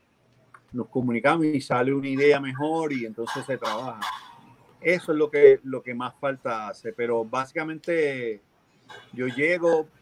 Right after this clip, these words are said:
ve-, vemos un plan de acción del día, eh, la, la parte de contenido tiene un plan de acción, y a veces ese plan, pues nosotros hacemos un plan de cómo, como un, como un line-up, como una alineación.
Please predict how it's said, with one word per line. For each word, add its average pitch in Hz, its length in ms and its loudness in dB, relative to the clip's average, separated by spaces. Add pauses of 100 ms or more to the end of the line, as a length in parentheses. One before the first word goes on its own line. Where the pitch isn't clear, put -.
(300)
ve-, 123 360 -4
vemos 127 400 -8
un 147 160 -6
plan 160 520 0
de 131 100 -2
acción 165 640 -4
del 123 240 -4
día, 151 460 -2 (260)
eh, 113 640 -2
la, 113 340 -6
la 120 180 -6
parte 117 280 -6
de 135 120 -4
contenido 139 520 -2
tiene 135 180 -4
un 135 100 -4
plan 139 260 -2
de 143 80 0
acción, 170 360 -2 (840)
y 143 140 2
a 143 80 6
veces 139 460 -2
ese 175 100 2
plan, 190 280 0 (100)
pues 139 200 -4
nosotros 139 440 -6
hacemos 156 380 -8
un 156 120 -10
plan 180 300 -4
de 175 160 0
cómo, 139 800 -4 (160)
como 151 220 -6
un, 165 200 -4 (120)
como 156 200 -2
un 175 100 0
line-up, 156 380 2 (100)
como 127 140 -10
una 147 140 -4
alineación. 135 600 -8